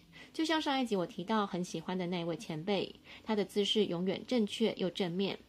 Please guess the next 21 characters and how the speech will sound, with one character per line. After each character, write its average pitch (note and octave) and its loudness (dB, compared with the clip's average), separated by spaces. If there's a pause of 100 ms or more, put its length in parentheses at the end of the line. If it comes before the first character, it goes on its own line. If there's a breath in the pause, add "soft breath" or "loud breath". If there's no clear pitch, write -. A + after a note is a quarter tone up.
(300 loud breath)
他 D#4 2
说 D4+ 0
出 D4 -2
来 C4 4
的 G#3 2
话 G#3+ 2
语 - -2
就 G3+ 0
格 E3+ -6
外 A3+ 2
的 G3 0
有 - -4
力 G3 2
量， F#3+ 0 (240 loud breath)
很 F#3+ 0
容 F#3 2
易 A3 4
说 G3+ -2
服 F#3 -6
别 D#3+ -4
人。 E3+ -2